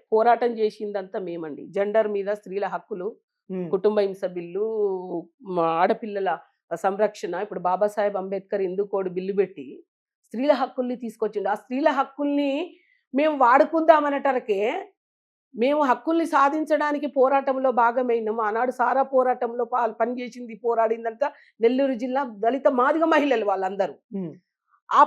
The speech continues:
Speaker 1: పోరాటం చేసిన వాళ్ళు ఎక్కడో కనుమరుగైపోయినరు. స్త్రీ పోరాటం మీద బయటకు వచ్చిన స్త్రీవాదులు, జెండర్ వాదులంతా లీడర్లు అయిపోయినరు, లీడర్లు అయి కూర్చున్నారు.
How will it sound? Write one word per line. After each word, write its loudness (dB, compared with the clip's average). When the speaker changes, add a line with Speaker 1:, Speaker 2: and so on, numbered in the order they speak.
Speaker 1:
పోరాటం 8
చేసిన 0
వాళ్ళు 2
ఎక్కడో 8
కనుమరుగైపోయినరు. 2
స్త్రీ -2
పోరాటం 4
మీద -2
బయటకు 0
వచ్చిన -6
స్త్రీవాదులు, 2
జెండర్ 0
వాదులంతా -2
లీడర్లు -8
అయిపోయినరు, -14
లీడర్లు -8
అయి -10
కూర్చున్నారు. -18